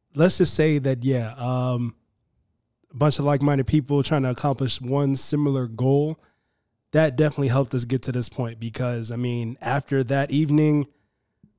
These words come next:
we recorded an episode together. Check out episode twenty-eight of the Residual Impact Podcast if you haven't, featuring the lovely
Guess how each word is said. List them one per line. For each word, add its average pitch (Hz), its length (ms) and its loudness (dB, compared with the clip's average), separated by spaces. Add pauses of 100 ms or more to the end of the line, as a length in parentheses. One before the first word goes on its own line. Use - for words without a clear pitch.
we 127 60 0
recorded 135 400 2
an 131 60 -2
episode 135 520 -2
together. 143 540 0
Check 139 340 -4
out 135 140 -2
episode 131 420 -4
twenty-eight 131 400 0
of 139 80 2
the 135 60 2
Residual 127 340 0
Impact 127 320 -2
Podcast 139 540 0
if 110 100 -8
you 110 100 -6
haven't, 139 520 -2 (300)
featuring 127 400 -2
the 120 80 -2
lovely 123 420 0